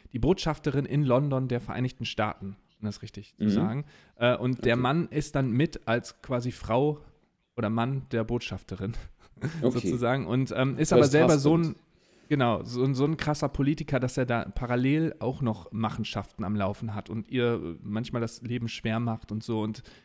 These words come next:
Speaker 1: es ist total spannend, es ist da gerade eine Krise, eine Weltkrise, weil, ähm, ein englischer, ähm, Transporter beschossen worden ist, äh,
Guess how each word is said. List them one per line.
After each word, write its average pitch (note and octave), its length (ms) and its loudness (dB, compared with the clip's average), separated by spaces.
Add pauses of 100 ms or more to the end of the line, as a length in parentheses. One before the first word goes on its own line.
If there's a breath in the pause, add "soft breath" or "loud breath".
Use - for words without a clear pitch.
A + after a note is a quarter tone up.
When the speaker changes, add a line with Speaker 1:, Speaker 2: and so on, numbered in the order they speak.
(100)
Speaker 1:
es A#2 120 -8
ist B2 140 -8
total C3 380 0
spannend, C3 420 -2
es A2+ 100 -4
ist B2 120 -8
da A2 60 0
gerade A#2 220 0
eine A#2 120 0
Krise, C3 400 -2
eine A2+ 200 -2
Weltkrise, A#2 640 -6 (400 soft breath)
weil, A2 300 0
ähm, G#2+ 360 -4
ein A2 200 -4 (300)
englischer, A#2+ 600 -2
ähm, G#2+ 340 -2 (840)
Transporter C3+ 540 0
beschossen A#2+ 500 -4
worden A2 280 0
ist, G#2+ 320 -4
äh, G#2+ 340 -4